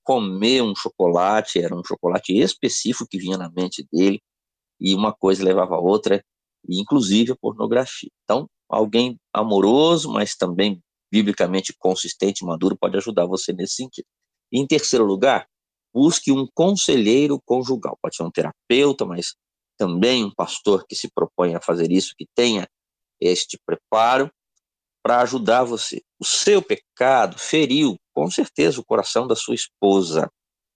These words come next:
Então, como é que ela recebeu isso? Mesmo que ela diga, "Ah, não, tudo bem, você tá perdoado", pode ser, mas é preciso que alguém ouça um pouco melhor o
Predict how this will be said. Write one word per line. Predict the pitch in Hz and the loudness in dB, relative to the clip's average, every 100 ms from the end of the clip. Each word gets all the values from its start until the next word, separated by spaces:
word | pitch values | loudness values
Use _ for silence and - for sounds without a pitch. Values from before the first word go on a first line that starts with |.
| _ _ - | _ _ -6
Então, | 90 123 127 104 _ | -6 -4 -8 -10 _
como | 107 | -2
é | |
que | 120 | 2
ela | 127 | 2
recebeu | 113 110 - 95 85 110 107 92 | 2 0 0 0 2 2 2 2
isso? | 87 - - - _ _ _ - | -2 -4 -10 -14 _ _ _ -4
Mesmo | 143 | -2
que | 143 | 2
ela | 117 | 0
diga, | 120 175 | 2 2
"Ah, | 175 | 2
não, | 170 | 0
tudo | 147 147 | -2 -4
bem, | 107 123 127 | 0 0 0
você | 110 | -2
tá | 113 113 | -2 -2
perdoado", | 107 95 90 92 120 - | -2 -2 0 0 0 -2
pode | - - | -4 0
ser, | 156 110 | 0 0
mas | 104 110 | -2 -4
é | 135 | -4
preciso | 147 156 165 | -4 -4 -4
que | - | -2
alguém | 139 135 139 | -2 0 -2
ouça | 139 147 - | 0 -2 -2
um | 131 | -4
pouco | 143 - - | -4 -6 -4
melhor | 120 110 123 | 0 4 4
o | 127 | 2